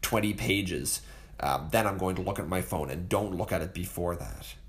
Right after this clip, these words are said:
Uh, maybe have a little reward, have a little, uh, maybe like a, like something to eat with breakfast,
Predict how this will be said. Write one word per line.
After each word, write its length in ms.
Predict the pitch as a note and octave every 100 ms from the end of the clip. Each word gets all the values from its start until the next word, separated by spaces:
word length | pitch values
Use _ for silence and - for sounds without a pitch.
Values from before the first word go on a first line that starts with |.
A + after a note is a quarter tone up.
| -
Uh, 220 | D2+ D#2 A#2+
maybe 160 | D#3+
have 160 | E3 E3+
a 20 |
little 220 | E3+ D#3+
reward, 480 | D3 C3+ B2 A2 D2
have 100 | A2+
a 40 | A#2+
little, 340 | A2+ G#2 - - - -
uh, 240 | F2 F2+ D#2+
maybe 240 | G#2 G2+
like 220 | D#2+ E2 F#2+
a, 380 | D#2 D2 D2 - -
like 160 | D#2+ D#2+
something 300 | G#2 F#2+ F#2
to 200 | D#2 B2
eat 160 | C#3+ -
with 180 | - -
breakfast, 540 | B2 B2 B2+ -